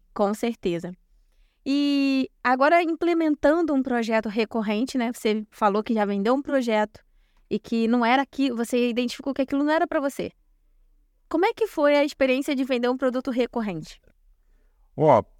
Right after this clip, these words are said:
Speaker 2: você sabe que, é, o termo talvez melhor pra, pra isso seja libertador, né?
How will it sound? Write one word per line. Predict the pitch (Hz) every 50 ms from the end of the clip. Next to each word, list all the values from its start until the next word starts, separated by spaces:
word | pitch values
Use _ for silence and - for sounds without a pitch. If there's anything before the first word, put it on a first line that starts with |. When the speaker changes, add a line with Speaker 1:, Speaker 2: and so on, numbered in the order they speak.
| _ -
Speaker 2:
você | - - 131
sabe | - - - 165 151
que, | - - - 165 160 147 135 127 120 98 67 - 101
é, | 107 104 104 101 98 95 95 92 92 90 90 85 - -
o | - 104
termo | - _ - 120 127 143 151 139 151 151 143 135
talvez | - - 120 113 104 101 110 117 120 117 107 95
melhor | 104 107 107 101 98 107 117 135 135
pra, | - - 107 110 107 104 98 95 92 90 87 87 85 -
pra | - 98 95 104
isso | 113 - -
seja | - 127 123 117 131 127
libertador, | 120 117 120 117 123 127 127 - 160 160 131 113 98 95 87 82 78 78
né? | 80 87 98 107